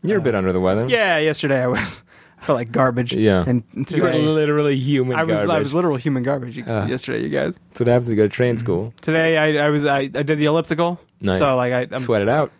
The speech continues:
Speaker 2: <laughs> You gotta, you gotta s-, uh, sweat it out. It's sometimes to the oldies, not always.
Speaker 1: No, no, no, no, certainly not.
Speaker 2: <laughs> But you gotta sweat it out.
Speaker 1: <laughs> Like, it's gonna stay in there forever
Speaker 2: Mm-hmm.
Speaker 1: unless you sweat it out.
Speaker 2: Yeah.
Speaker 1: Do you have any advice?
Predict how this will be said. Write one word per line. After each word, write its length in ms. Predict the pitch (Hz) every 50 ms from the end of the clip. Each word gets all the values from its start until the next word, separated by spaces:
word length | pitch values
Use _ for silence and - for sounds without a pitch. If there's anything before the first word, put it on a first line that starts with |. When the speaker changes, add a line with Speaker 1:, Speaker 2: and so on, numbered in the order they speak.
| _
Speaker 2:
<laughs> 240 | - - - - - - - - - - - - - -
You 60 | 370
gotta, 140 | 381 - -
you 100 | 370 381
gotta 120 | 453 392 403
s-, 200 | 415 - - 370
uh, 200 | 302 294 320 311
sweat 240 | 302 - 339 330 339
it 60 | 339
out. 180 | 311 277 202 - - - - - - - -
It's 160 | 226 208 190
sometimes 320 | - 277 311 370 392 370 -
to 60 | 160
the 120 | 135 135
oldies, 340 | 127 113 123 120 156 226 - _ _
not 200 | - 240 254 196
always. 320 | 123 110 131 - - -
Speaker 1:
No, 80 | 147 135
no, 200 | 131 147 143 123
no, 100 | 120 120
no, 120 | 120 117
certainly 280 | 101 - 147 71 82 85
not. 180 | 80 82 92 - -
Speaker 2:
<laughs> 80 | -
But 140 | - 185 208
you 120 | 214 220 190
gotta 320 | 160 208 247 285 247 302
sweat 260 | - - 294 156 151
it 120 | 147 147 185
out. 360 | 185 156 147 180 - - - _ _
Speaker 1:
<laughs> 280 | - - - - - - 147 - - - - 165
Like, 100 | - 175
it's 140 | 175 160 -
gonna 140 | - 185 170
stay 340 | 156 - - 160 147 170 196
in 80 | 202
there 220 | 151 131 117 117 113
forever 680 | - - - - - - 139 127 156 185 123 107 95 113
Speaker 2:
Mm-hmm. 100 | 120 113 107 - -
Speaker 1:
unless 240 | 107 95 95 85 -
you 60 | 104
sweat 240 | 104 - - 80 71
it 120 | 71 - -
out. 180 | 98 82 67 -
Speaker 2:
Yeah. 220 | 160 139 120 110 117 -
Speaker 1:
Do 60 | - 123
you 60 | 131
have 160 | 143 131 123
any 160 | 123 120 113
advice? 580 | 113 107 104 117 123 147 185 196 - - - -